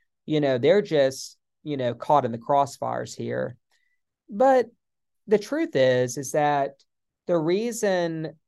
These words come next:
they don't know the difference between straw and wheat, it goes back to that verse around their stubborn hearts. And this is gonna be called God's complaint,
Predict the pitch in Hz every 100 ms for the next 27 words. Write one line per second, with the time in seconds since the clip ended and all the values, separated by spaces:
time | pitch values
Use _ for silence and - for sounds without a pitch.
0 | _ 147 156 160 156 151 131 120 170 170
1 | 123 120 123 - - 131 151 135 127 -
2 | 143 139 139 127 123 120 151 139 120 131
3 | 131 143 135 - 131 131 131 - - 147
4 | 127 110 120 131 127 143 127 123 120 120
5 | - 123 120 117 113 - 113 - - -
6 | 165 147 175 202 185 180 151 147 - 131
7 | 120 120 135 123 120 - 117 - 139 127
8 | 107 -